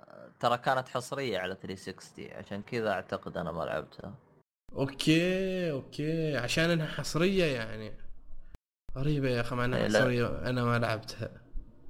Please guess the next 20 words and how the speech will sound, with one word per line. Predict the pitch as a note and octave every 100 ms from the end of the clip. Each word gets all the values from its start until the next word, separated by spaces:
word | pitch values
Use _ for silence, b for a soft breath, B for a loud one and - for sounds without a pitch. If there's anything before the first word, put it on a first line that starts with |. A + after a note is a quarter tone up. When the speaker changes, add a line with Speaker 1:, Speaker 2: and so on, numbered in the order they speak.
| - _ - -
Speaker 2:
<laughs> | B2 - B2+ A#2 C#3 - - - - - - - - F3 E3+ E3 D#3+ B D#3+
لكن | G#3 A3 C4
Speaker 1:
أه، | D#3+
Speaker 2:
شوف، | A2 A2
Speaker 1:
لانها | A2+ A#2+ A#2+ A#2+ A#2+ A#2 A2+ G2+ - - - - - -
Speaker 2:
نشوف | F#3+ - A#3+ G#3+
ونحكم | G3+ G3+ - - D3+
كيف. | C3+ C3+ B2 - - - -
Speaker 1:
ما | F3
ادري، | C4 A#3 G3+
انا، | F#3+ D#3+ A#2 B2
انا، | D3+ A2+ G#2 A2+ E3+
انا | F3
كاني | G3 A3 D#4+ G3
لقيت | F3 D#3+ F#3 F3 E3+
انه | D3 C#3 C3+ B2+ A2+ A2+
يمديك | A#2+ C3 D3+
تحملها | - - C#3+ D3+ A#2+
على | A#2 A#2
ال-، | A2+ G#2+